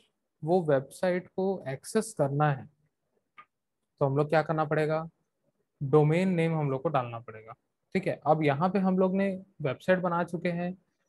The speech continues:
Web hosting मान के चलो हमने ले लिया, ठीक है। अब हम लोग को दूसरा चीज क्या चाहिए? डोमेन चाहिए, ठीक है।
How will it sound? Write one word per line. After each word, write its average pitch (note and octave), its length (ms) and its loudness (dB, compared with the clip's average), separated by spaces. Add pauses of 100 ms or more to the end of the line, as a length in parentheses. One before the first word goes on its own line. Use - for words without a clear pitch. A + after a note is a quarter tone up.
(300)
Web D3+ 300 4
hosting E3 420 2
मान F3+ 200 0
के F#3 80 -2
चलो F3+ 200 0
हमने D#3+ 260 -2
ले C#3+ 140 2
लिया, A#2 260 -8 (1160)
ठीक D3 120 -6
है। A#2+ 120 -6 (580)
अब E3 200 2
हम F#3 200 0
लोग G3 240 2 (1200)
को F3+ 80 4
दूसरा D#3 380 2
चीज G3 240 -4
क्या F#3 140 0
चाहिए? F#3+ 300 -2
डोमेन C#3+ 520 0
चाहिए, A2+ 300 -14 (1000)
ठीक D3 100 -10
है। B2 80 -10